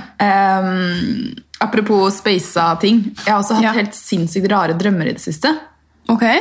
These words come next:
Speaker 1: Sånn hver eneste natt, jeg føler at det er sånn, ja, og så sn-, snakk om å være på en reise når du sover, jeg lurer på om det er derfor jeg er så
Speaker 2: <laughs> Ja,
Speaker 1: trøtt.
Speaker 2: ja.
Speaker 1: Fordi det er sånn, jeg er sånn, jeg er helt utslitt når jeg våkner. Det skjer så mye.
Speaker 2: Hva skjedde da?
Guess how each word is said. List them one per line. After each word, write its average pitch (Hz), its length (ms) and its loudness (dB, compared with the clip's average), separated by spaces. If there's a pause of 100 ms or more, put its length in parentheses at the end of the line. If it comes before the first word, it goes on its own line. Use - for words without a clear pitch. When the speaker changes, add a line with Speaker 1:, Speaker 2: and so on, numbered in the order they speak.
(280)
Speaker 1:
Sånn 220 240 2
hver 196 580 2
eneste 175 460 0
natt, 247 300 0
jeg 214 100 2
føler 208 240 0
at - 240 -8 (260)
det 208 120 2
er 202 80 2
sånn, 180 340 2 (920)
ja, 226 180 2
og 220 80 -2
så 240 120 0
sn-, 233 380 -4
snakk 208 320 0
om 214 80 4
å - 20 2
være 202 160 2
på 196 80 0
en 202 140 2
reise 165 340 0
når 160 140 2
du 180 80 0
sover, 165 320 0
jeg 262 80 2
lurer 214 100 0
på 202 60 -4
om 190 80 2
det 180 80 0
er 175 60 -2
derfor 233 260 4
jeg 262 160 4
er - 0 -
så 392 60 2
Speaker 2:
<laughs> - 0 -
Ja, 311 100 2
Speaker 1:
trøtt. - 240 -2
Speaker 2:
ja. - 160 2
Speaker 1:
Fordi 254 160 2
det 262 80 4
er 262 160 2
sånn, 330 220 4
jeg 330 100 4
er 330 80 0
sånn, 330 300 2
jeg 302 100 2
er 285 80 2
helt 302 240 0
utslitt 220 300 2
når 226 80 4
jeg 233 100 2
våkner. 285 420 2
Det 320 140 2
skjer 226 400 2
så 214 640 2
mye. 202 260 2 (340)
Speaker 2:
Hva 240 120 2
skjedde 240 340 2
da? 196 140 2